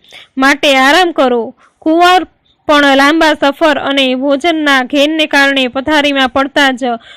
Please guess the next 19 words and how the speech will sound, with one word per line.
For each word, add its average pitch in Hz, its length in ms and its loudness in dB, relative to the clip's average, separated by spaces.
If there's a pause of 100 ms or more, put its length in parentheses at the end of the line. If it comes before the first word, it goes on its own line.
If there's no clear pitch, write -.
(180)
ઘસઘસાટ 285 720 -2
ઊંઘવા 294 320 0
લાગ્યો. 233 520 -2 (680)
કુંવર 320 360 2
ઊંઘે 330 340 0
છે 359 280 -2
અને 277 300 -2
મા 277 220 2
ભગવતી 294 580 -2
જીવંતિકા 285 680 -2
તેના 262 440 0
ઓશિકા 302 440 -2
પાસે 269 440 -2 (420)
ત્રિશૂળ 339 460 0
લઈ 302 180 2
કુમારની 285 560 -2
ચોકી 285 340 -2
કરે 247 300 0
છે. 233 400 -12